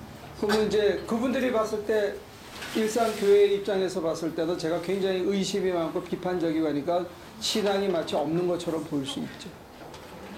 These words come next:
근데 저 나름대로 뭔가를 추구하고 따라가고 있는 거잖아요. 그죠? 그런 차이점이 있을 수 있다는 거고, 그런 맥락에서 제가 주관적이면서 동시에 제가 배우고 따라오고 믿고 따라가는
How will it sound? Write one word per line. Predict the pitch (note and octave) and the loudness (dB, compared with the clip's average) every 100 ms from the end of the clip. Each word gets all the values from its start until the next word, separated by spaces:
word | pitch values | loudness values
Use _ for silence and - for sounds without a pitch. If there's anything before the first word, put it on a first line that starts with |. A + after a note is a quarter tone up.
| - - - - - | -14 -14 -14 -14 -10
근데 | - G#3+ | -2 0
저 | G3 B3 B3+ | 4 6 6
나름대로 | A#3 A3 A3+ A3 G#3+ | 4 4 4 2 2
뭔가를 | F3 E3 E3+ F#3 | 0 0 0 0
추구하고 | - A#3 G3+ F3 G3+ | -2 -2 0 -2 0
따라가고 | G3+ F#3+ E3+ D#3+ D#3+ | 0 2 0 0 -2
있는 | C#3 C3+ | -2 -2
거잖아요. | C#3 C#3+ C3 E3+ | -2 -2 -4 -4
그죠? | C#3+ D#3 A#3 - - - - - - - - - - - | -4 -6 -8 -14 -18 -18 -18 -20 -18 -18 -18 -20 -20 -10
그런 | - A#3 B3+ B3 | -2 4 4 4
차이점이 | B3 B3 A#3 - G#3+ G3+ | 0 -2 -2 0 0 2
있을 | F3+ F#3+ | 0 0
수 | D#3 F3 | -2 -2
있다는 | - F3+ D#3+ | -2 -2 0
거고, | D#3 D3+ F#3 | 0 -2 -2
그런 | A3 B3+ | 2 2
맥락에서 | B3+ A#3+ A3+ G3 A3 G3+ - - E3+ | 4 2 2 2 0 0 -4 -14 -6
제가 | F3+ G3+ G3+ | -2 -2 -2
주관적이면서 | G3 G#3+ A3+ A3 G3+ G3+ G3 F#3 G3+ | 0 2 2 2 4 2 2 0 0
동시에 | F#3+ F3 E3+ G3 | 0 -2 2 0
제가 | - E3 F3 F#3 E3+ E3+ | 0 2 4 4 2 0
배우고 | E3+ E3+ E3 F3 | 2 2 2 0
따라오고 | G3+ F#3 E3 D#3+ | 0 2 2 0
믿고 | D#3+ D3 - E3 | 0 -2 -2 -2
따라가는 | E3+ F3 D#3+ D3+ D#3 E3+ | 2 2 2 2 0 0